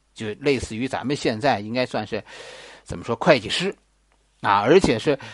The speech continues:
是很专业的这种，这种会计师，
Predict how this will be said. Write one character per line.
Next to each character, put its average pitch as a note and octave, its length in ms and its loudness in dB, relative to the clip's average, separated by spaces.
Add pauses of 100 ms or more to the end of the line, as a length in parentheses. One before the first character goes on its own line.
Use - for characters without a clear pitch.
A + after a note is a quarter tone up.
(200)
是 D3 160 -2
很 B2 300 0
专 B3+ 360 8
业 A#3 180 8
的 A#2 140 2
这 A2+ 140 0
种， F#2 240 -10 (100)
这 B2 100 -4
种 F#2 240 -10 (320)
会 A#2 220 -2
计 G2+ 100 -12
师， - 280 -10